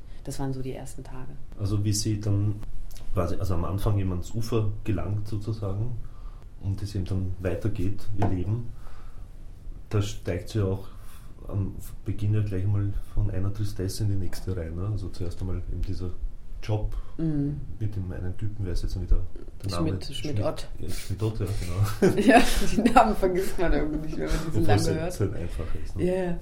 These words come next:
Speaker 1: Schmidt-Ott.
Speaker 2: Ja, oft sind's die einfachsten, die man vergisst.
Speaker 1: Ja, das stimmt, das stimmt.
Speaker 2: Ja, und da denkt man sich, na gut, also
Speaker 1: Das
Speaker 2: was hat die
Speaker 1: bleibt.
Speaker 2: arme Frau getan eigentlich?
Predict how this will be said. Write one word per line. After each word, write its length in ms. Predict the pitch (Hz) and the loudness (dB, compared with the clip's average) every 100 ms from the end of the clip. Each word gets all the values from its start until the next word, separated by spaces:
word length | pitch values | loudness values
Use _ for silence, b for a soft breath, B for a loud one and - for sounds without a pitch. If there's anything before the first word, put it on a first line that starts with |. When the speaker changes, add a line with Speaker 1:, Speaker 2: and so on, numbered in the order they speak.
| - | -6
Speaker 1:
Schmidt-Ott. 380 | - - - 101 | -10 -6 -4 -2
Speaker 2:
Ja, 520 | 85 - - - - | -2 -4 -8 -8 -6
oft 160 | 95 - | -6 -4
sind's 200 | 85 - | -6 -4
die 80 | 82 | -6
einfachsten, 440 | 73 - - - | -4 -2 -2 -4
die 60 | - | -4
man 140 | - | -4
vergisst. 340 | - - - - | -6 -6 -2 4
Speaker 1:
Ja, 200 | 208 196 | 6 6
das 300 | - 165 - | 4 2 4
stimmt, 360 | 175 - - - - | 6 6 6 -2 -2
das 100 | - | -6
stimmt. 200 | - - - - B B B B B B - | -6 -4 -4 -4 B B B B B B -4
Speaker 2:
Ja, 220 | 107 92 82 | 4 4 4
und 140 | 98 | 2
da 60 | 98 | 0
denkt 240 | 90 85 | -2 -2
man 80 | 101 | -2
sich, 140 | 98 92 | 0 0
na 120 | 92 | 0
gut, 360 | - 98 - - | 0 -4 -4 -4
also 160 | 85 | -4
Speaker 1:
Das 220 | - 98 - | 0 0 4
Speaker 2:
was 180 | 98 - | 4 4
hat 100 | 143 | 4
die 40 | |
Speaker 1:
bleibt. 200 | - 98 | 2 2
Speaker 2:
arme 100 | 104 | 2
Frau 260 | - 95 101 | 2 2 0
getan 400 | 98 104 107 113 | 0 2 4 4
eigentlich? 160 | - | 2